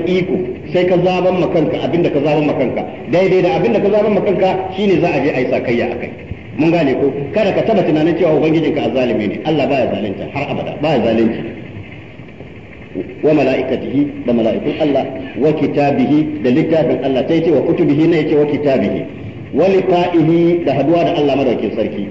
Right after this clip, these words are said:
"Wa rusulihi", da manzannan Allah. Ka tabbatar da cewa akwai littafai da Allah ya saukar ma bayan sa nagari, annaba da manzannai. "Wa rusulihi", da manzannai kuma, mala'iku manzannai ne na Allah, su ne tsakani, tsakanin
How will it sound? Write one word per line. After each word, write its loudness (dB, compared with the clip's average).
"Wa 4
rusulihi", 4
da 2
manzannan 2
Allah. 0
Ka -6
tabbatar 0
da 0
cewa -2
akwai 0
littafai 0
da 0
Allah 0
ya 0
saukar 0
ma 2
bayan 0
sa 0
nagari, 0
annaba 2
da 2
manzannai. 2
"Wa 2
rusulihi", 2
da 4
manzannai 2
kuma, 2
mala'iku 2
manzannai 2
ne 2
na 0
Allah, 2
su 2
ne 4
tsakani, 0
tsakanin 0